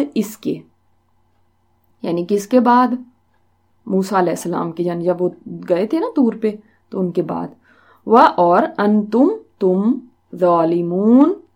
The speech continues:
ظالم ہو۔ و اور، اذ، جب،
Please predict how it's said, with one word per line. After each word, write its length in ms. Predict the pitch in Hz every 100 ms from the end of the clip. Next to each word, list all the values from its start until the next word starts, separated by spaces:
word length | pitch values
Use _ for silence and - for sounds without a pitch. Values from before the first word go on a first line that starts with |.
| _ _ 190
ظالم 540 | 175 170 165 170 165
ہو۔ 300 | 180 208 - - _ _ _ _ _ _ _
و 100 | 196 214 311 403
اور، 380 | 180 175 185 349 - _ -
اذ، 240 | 220 240 -
جب، 320 | 180 180 170